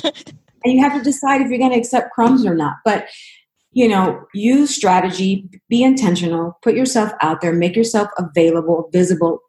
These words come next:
Speaker 2: to be pursued, but also be clear on what you want.
Speaker 1: Mm-hmm.
Speaker 2: You know, a man, a man likes a woman, and I'm speaking, you know, in the male-female,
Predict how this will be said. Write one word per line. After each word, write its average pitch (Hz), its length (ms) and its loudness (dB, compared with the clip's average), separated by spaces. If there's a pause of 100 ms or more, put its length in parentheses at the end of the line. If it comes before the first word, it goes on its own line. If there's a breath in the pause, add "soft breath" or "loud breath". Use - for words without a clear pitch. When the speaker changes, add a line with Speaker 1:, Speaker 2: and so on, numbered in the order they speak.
(120)
Speaker 2:
to 294 200 2
be 185 200 2
pursued, 151 600 -2 (300 loud breath)
but 254 80 -4
also 311 260 0
be 311 120 2
clear 311 280 0
on 294 80 4
what 285 200 0
you 247 100 -2
want. 240 340 -2 (680)
Speaker 1:
Mm-hmm. 170 200 -10
Speaker 2:
You 226 80 4
know, 226 80 4
a 226 60 6
man, 254 480 2 (580)
a 220 100 2
man 247 460 4
likes 202 280 0
a 220 80 0
woman, 175 380 -2
and 196 140 2
I'm 185 80 2
speaking, 202 440 0
you 180 120 0
know, 165 140 0
in 160 60 -2
the 170 60 -2
male-female, 165 880 0